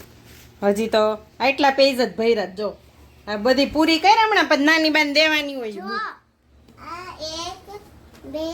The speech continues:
Speaker 2: ત્રણ, ચાર, પાંચ, છ, સાત, આઠ.
Speaker 1: રોજ એક એક પેજ લખીને પૂરું કરી નાખ, પછી પાછી દેવાની હોય, રાખવાની ન હોય. મંદિરે પાછી દેવાની હોય બધી બુકો. હો?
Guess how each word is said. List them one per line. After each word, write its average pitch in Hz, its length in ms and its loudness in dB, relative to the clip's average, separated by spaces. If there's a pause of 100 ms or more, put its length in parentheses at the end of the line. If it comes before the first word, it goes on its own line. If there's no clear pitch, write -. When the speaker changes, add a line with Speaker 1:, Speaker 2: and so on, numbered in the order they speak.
(140)
Speaker 2:
ત્રણ, 311 460 -10 (1700)
ચાર, 311 300 -8 (160)
પાંચ, 320 320 -10 (460)
છ, - 40 -20 (440)
સાત, 294 320 -14 (580)
આઠ. 269 340 -16 (960)
Speaker 1:
રોજ 277 320 -2
એક 320 180 -2
એક 311 160 -8
પેજ 311 220 -2
લખીને 320 320 -4
પૂરું 330 280 -4
કરી 359 140 -2
નાખ, 453 240 -6
પછી 294 180 -6
પાછી 311 300 0
દેવાની 262 440 -2
હોય, 196 140 -6
રાખવાની 233 400 -6
ન 302 80 -8
હોય. 302 260 -8 (340)
મંદિરે 226 380 -4
પાછી 233 340 -8
દેવાની 208 420 -2
હોય 170 140 -10
બધી 185 320 -16 (1200)
બુકો. 196 320 -6 (1400)
હો? 226 140 0